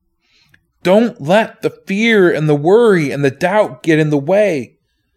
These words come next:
So what if water can't hold people? God called you to it.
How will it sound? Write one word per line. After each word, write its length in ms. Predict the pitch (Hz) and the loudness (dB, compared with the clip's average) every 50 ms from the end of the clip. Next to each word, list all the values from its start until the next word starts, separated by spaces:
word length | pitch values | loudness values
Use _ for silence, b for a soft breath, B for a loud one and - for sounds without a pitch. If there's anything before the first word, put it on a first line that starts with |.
| _ _ _ _ _ _ - | _ _ _ _ _ _ -20
So 320 | - - - 240 247 269 | -10 -4 -2 2 2 2
what 520 | 277 226 185 143 139 185 220 285 311 262 | 2 2 0 0 0 2 2 2 2 0
if 180 | 214 170 - - | 0 0 -2 -2
water 380 | 151 151 151 151 151 147 151 143 | -2 0 2 2 2 2 2 0
can't 340 | 147 - 170 156 143 - | -2 -2 -2 -2 -2 -4
hold 400 | - 107 139 156 147 139 120 - | -4 -2 0 2 2 2 0 -4
people? 460 | - 139 120 104 - 101 95 90 - B B B B B | -4 -4 -4 -4 -6 -10 -12 -12 -12 B B B B B
God 340 | - 190 208 247 285 226 - | -4 -4 -2 -2 -4 -4 -2
called 300 | - 247 254 254 208 196 | 0 2 2 2 2 2
you 120 | 226 190 | 0 0
to 320 | 151 - - 196 196 175 147 | 0 -2 -2 0 2 2 2
it. 200 | 104 - - | 0 -2 -8